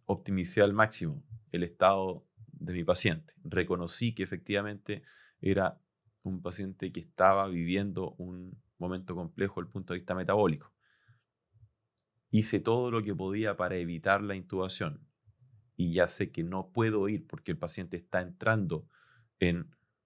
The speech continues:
una curva sin retorno que tiene que ver, pierde su compensación y yo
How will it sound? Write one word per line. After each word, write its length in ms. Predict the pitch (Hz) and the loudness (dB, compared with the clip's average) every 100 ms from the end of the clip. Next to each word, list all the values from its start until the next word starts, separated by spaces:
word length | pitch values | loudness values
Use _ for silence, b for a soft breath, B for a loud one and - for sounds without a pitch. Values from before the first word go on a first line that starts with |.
| _ - | _ -4
una 260 | 92 82 | 0 0
curva 280 | - 107 92 | 0 0 0
sin 200 | - 101 | -4 -6
retorno 360 | 107 110 95 82 | 0 0 0 -2
que 60 | |
tiene 180 | 90 87 | -6 -4
que 80 | 92 | -4
ver, 200 | 90 - _ | -4 -6 _
pierde 300 | 104 113 98 | 2 4 0
su 140 | - | -8
compensación 720 | - 87 90 - 87 - 80 - | -10 -8 -8 -8 -4 -4 -4 -6
y 220 | - 87 82 | -6 -6 0
yo 360 | 98 107 - | 2 2 -2